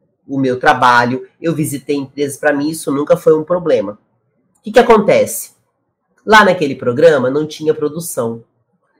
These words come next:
Se o programa não tivesse uma boa estrutura, ele poderia acabar,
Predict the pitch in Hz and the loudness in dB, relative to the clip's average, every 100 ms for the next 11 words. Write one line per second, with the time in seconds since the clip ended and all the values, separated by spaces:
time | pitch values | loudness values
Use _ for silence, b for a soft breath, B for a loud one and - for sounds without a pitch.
0 | _ - - 262 247 226 185 151 143 139 | _ -10 -6 2 4 6 6 6 4 0
1 | 131 139 131 139 127 131 135 - 139 - | 0 0 0 0 -2 -2 -6 -8 -14 -8
2 | 175 147 160 170 185 175 175 170 208 180 | -6 -4 -4 -6 -6 -2 0 0 -2 0
3 | 156 151 | 0 -2